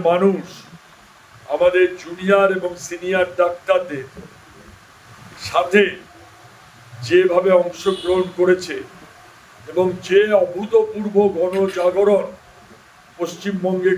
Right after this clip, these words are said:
ঘটেছে, আমার তো মনে হয় এই ধরনের গণজাগরণ ইতিপূর্বে আমার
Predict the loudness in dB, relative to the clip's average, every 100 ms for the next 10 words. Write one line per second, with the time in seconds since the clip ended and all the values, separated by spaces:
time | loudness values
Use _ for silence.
0 | -2 2 2 2 -8 -10 -16 -20 -20 -20
1 | -20 -20 _ -20 -20 -20 -20 -20 -14 -6
2 | 0 2 4 2 4 2 4 4 2 -2
3 | -8 -20 -20 -20 -20 -20 -20 -20 0 0
4 | 2 2 4 4 2 4 4 4 4 2
5 | 0 -4 -8 -18 -20 -20 _ -20 -20 -20
6 | -20 _ -6 -6 -4 -4 -4 -2 2 0
7 | -2 -14 -20 -20 -20 -20 _ _ -4 2
8 | 2